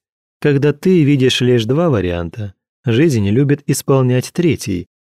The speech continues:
которого вообще никто предугадать не смог.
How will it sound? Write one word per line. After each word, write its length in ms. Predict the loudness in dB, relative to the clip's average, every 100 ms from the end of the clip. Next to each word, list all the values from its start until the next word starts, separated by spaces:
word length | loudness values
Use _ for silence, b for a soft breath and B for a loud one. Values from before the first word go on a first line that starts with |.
| _
которого 440 | -6 0 2 2 2
вообще 580 | 2 0 -2 -4 -4 -2
никто 360 | -6 -2 -2
предугадать 540 | 0 -2 -2 -2 -4 -2
не 160 | -4
смог. 440 | -4 -6 -6 -10